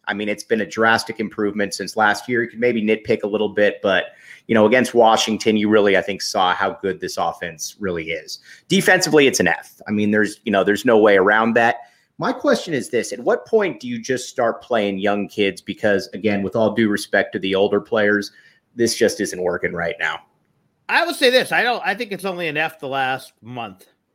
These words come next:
Speaker 1: Okay.
Speaker 2: Um, I think they were respectable,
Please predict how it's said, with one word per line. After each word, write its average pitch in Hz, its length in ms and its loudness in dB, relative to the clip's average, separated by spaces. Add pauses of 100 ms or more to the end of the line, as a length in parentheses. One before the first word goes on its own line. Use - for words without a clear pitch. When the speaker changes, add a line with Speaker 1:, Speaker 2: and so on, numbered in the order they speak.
(400)
Speaker 1:
Okay. 151 160 2
Speaker 2:
Um, 120 480 -6
I 170 120 -4
think 185 220 -6
they 165 120 -2
were 156 140 -6
respectable, 139 1300 -8